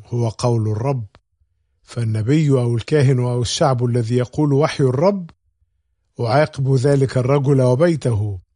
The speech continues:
هكذا تقولون الرجل لصاحبه والرجل لأخيه:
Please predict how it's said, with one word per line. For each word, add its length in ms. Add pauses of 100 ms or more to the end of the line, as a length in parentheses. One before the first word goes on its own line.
(560)
هكذا 520
تقولون 680
الرجل 1000
لصاحبه 920
والرجل 720
لأخيه: 840